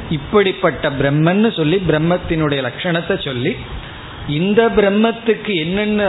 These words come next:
பெருமைகள் இருக்கோ அதெல்லாம் என்னுடைய பெருமைகளாக ஆகட்டும். நான் பிரம்மத்தை படிக்கிறது எதற்குனா,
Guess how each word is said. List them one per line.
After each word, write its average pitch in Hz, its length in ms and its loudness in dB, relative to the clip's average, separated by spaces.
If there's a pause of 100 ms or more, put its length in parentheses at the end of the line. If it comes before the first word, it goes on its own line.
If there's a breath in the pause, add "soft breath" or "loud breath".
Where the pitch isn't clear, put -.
(160)
பெருமைகள் 185 540 0
இருக்கோ 156 380 2 (500)
அதெல்லாம் 180 520 2
என்னுடைய 233 600 4
பெருமைகளாக 175 800 2 (120)
ஆகட்டும். 156 640 2 (1040)
நான் 156 280 2
பிரம்மத்தை 185 420 4
படிக்கிறது 175 540 0
எதற்குனா, 151 600 0